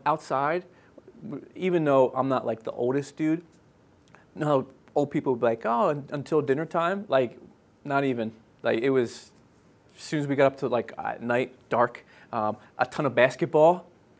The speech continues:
right? Like, that's all we did was play basketball, uh, in the neighborhood and, and ask about family. Um, it, it just, it stirred so much good feelings,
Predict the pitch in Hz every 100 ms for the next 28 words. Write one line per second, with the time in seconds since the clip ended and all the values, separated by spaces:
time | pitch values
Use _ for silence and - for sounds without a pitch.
0 | _ - 127 156 139 131 139 - 143 143
1 | 139 131 123 - 131 117 113 - - 117
2 | 110 - - - _ 117 113 - 117 113
3 | 110 110 120 110 110 107 - 117 110 135
4 | 139 131 131 - 147 139 147 147 151 147
5 | - - _ - 117 110 110 104 _ _
6 | - 156 170 165 165 - - - 196 185
7 | 180 160 117 170 156 - 131 101 98 -
8 | -